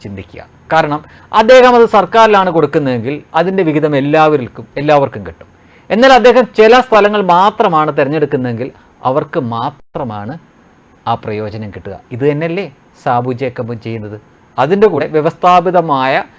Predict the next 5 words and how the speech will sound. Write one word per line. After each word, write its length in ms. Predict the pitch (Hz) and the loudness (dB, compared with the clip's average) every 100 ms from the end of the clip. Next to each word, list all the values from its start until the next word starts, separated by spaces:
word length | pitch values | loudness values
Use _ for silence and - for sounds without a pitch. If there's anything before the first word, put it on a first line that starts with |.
| _ 123 | _ -6
രീതിയിൽ 580 | 131 170 185 170 175 196 | 0 0 0 0 0 0
തിരഞ്ഞെടുക്കപ്പെട്ട 640 | 151 147 160 151 139 123 - 165 - | -2 0 -2 -2 -4 -6 -6 -8 -8
സർക്കാരുകൾക്കെതിരെ 1000 | 151 143 - 165 160 156 143 131 120 135 147 _ _ | -10 -8 -2 0 2 -2 -4 -6 -6 -8 -10 _ _
പൊരുതുകയും 480 | 151 156 156 147 113 | 0 0 0 -2 -4
ചെയ്യുന്നു. 260 | 95 82 | -8 -18